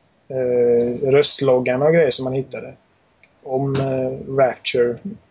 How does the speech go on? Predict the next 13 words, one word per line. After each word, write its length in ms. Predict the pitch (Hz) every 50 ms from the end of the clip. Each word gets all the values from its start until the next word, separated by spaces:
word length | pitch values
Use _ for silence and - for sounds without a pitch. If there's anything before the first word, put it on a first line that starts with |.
| _ _ _ _ _ _ _
och 100 | 139 131
dess 180 | 131 127 - -
glansdagar 840 | 131 135 131 131 127 120 - - 135 120 123 123 120 123 131 127 127
och 100 | 127 127
hur 80 | 131 127
allting 440 | 123 123 120 - 131 127 117 110 -
föll. 300 | - 131 131 131 131 - _ _ _ _ _ _ _ _ _ _ _ _ _ _ _ _ _ _ _ _ _ _ _ _ _ _ _ _ _ _ _ - - _ _ _ _ _ _ _ _ _ _ _
Det 60 | 143
verkar 200 | 143 139 139 147
som 160 | 139 147 139
att, 260 | 135 131 - - - 143
eh, 480 | 135 135 131 131 131 131 135 147 143 -
Colombia, 500 | - 147 143 139 135 127 131 139 131